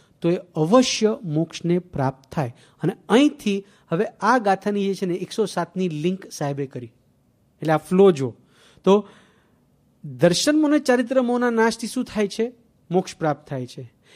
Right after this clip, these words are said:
એમાં જાતિ અને વેશનું કોઈ પરવા નથી, irrespective of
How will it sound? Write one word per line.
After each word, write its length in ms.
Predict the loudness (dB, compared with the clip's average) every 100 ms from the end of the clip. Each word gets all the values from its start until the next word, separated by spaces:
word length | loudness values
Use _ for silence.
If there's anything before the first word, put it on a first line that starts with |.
| _ _ _
એમાં 540 | -2 0 0 0 -2 -6 _ -14 -10
જાતિ 760 | 0 4 4 0 0 2 2 -2 -6
અને 260 | -4 -2 -2
વેશનું 800 | -2 -2 -2 -6 -8 -8 -8 -8
કોઈ 280 | 0 0 0
પરવા 460 | -2 -2 0 -2
નથી, 240 | -2 -6 -12 _ _ _ _ _ _ _ 0
irrespective 760 | 2 2 0 -2 -2 -4 -2
of 180 | 0